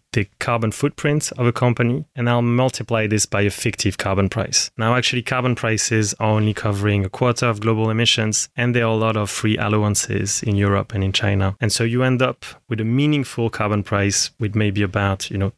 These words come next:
ten to fifteen percent of global emissions. And so what we do is very different. We are building everything from the bottom up,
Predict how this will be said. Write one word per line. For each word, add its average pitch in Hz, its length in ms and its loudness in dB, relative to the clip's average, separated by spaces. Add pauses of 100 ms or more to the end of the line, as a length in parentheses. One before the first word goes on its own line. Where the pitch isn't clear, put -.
ten 104 460 0
to - 160 -8
fifteen 113 360 0
percent - 540 -2
of 104 120 -2
global 110 340 2
emissions. 107 580 0
And 120 100 -2
so 131 220 2
what 123 260 -4
we 135 60 0
do 143 160 0
is 123 320 0
very 113 300 0
different. - 600 -2 (160)
We 117 120 0
are 117 60 2
building 120 400 2
everything 110 560 0
from - 280 -2
the 104 60 2
bottom 110 380 0
up, 147 180 -2